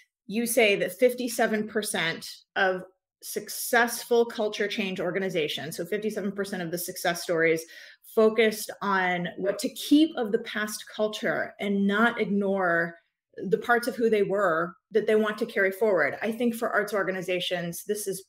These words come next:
potentially our biggest fear. We're an art form and industry based on tradition. How do we keep what we do wanna keep and maintain and yet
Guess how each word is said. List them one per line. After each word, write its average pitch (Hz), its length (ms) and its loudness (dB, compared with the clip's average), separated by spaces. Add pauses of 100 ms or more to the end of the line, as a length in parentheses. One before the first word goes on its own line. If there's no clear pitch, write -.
potentially 202 480 0
our 170 80 4
biggest 170 460 -2
fear. 226 320 4
We're 175 220 2
an 156 160 -4
art - 240 -2
form 196 260 -4
and 165 80 -4
industry 180 400 -4
based 165 260 -2
on 165 120 -4
tradition. 240 520 0 (120)
How 202 260 4
do 226 160 2
we 196 240 2
keep 196 280 -6
what 202 120 2
we 220 120 4
do 240 180 2
wanna 220 160 2
keep 208 240 -6
and 185 80 -2
maintain 175 640 -2
and 185 220 -2
yet 175 280 2